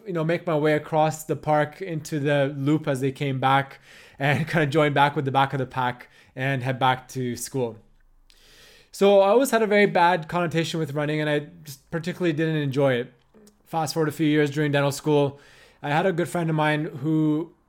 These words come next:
kind of got talking and convinced me to train with him to run the Gold Coast Marathon. And during this marathon training and running, I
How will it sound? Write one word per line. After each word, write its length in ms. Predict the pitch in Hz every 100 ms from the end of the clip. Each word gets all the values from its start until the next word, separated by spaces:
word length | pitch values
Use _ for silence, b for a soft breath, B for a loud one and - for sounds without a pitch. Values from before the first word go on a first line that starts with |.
| _ _ _
kind 200 | - 180
of 120 | 170 147
got 260 | 175 -
talking 460 | 170 175 175 175 156
and 140 | 147
convinced 380 | 143 151 165 -
me 80 | 165
to 120 | 147
train 360 | 143 - 156 151
with 120 | 147
him 300 | 151 147 143 b b _
to 360 | - 151 143 143
run 240 | 143 143
the 80 | 143
Gold 240 | 143 143
Coast 260 | 143 139 -
Marathon. 520 | 135 127 127 110 107 - _ B B B B B
And 560 | 147 160 160 160 220 165
during 320 | 208 254 226
this 200 | 196 202
marathon 460 | 165 175 165 165
training 380 | 156 170 160 160
and 160 | 147 143
running, 400 | 151 151 151 147 b b b
I 500 | - 147 160 160 165